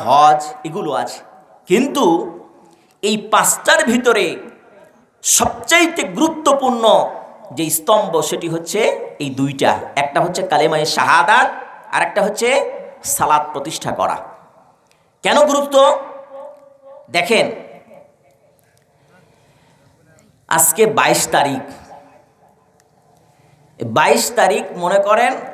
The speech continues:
এখন বাজছে এগারোটা দশ। যদি মনে করেন সন্ধ্যার আগে আমাদের মাগরিবের আজান হয়ে যায় পাঁচটা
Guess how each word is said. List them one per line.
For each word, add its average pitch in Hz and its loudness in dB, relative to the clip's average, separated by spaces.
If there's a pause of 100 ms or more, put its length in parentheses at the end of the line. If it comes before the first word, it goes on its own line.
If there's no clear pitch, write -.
(200)
এখন 208 -4
বাজছে 160 -4 (2000)
এগারোটা 196 4 (140)
দশ। 131 4 (2000)
যদি 285 2
মনে 277 8
করেন 254 4 (140)
সন্ধ্যার 233 2
আগে 180 0 (420)
আমাদের 196 2
মাগরিবের 180 2 (100)
আজান 170 0
হয়ে 160 0
যায় 180 4
পাঁচটা 175 0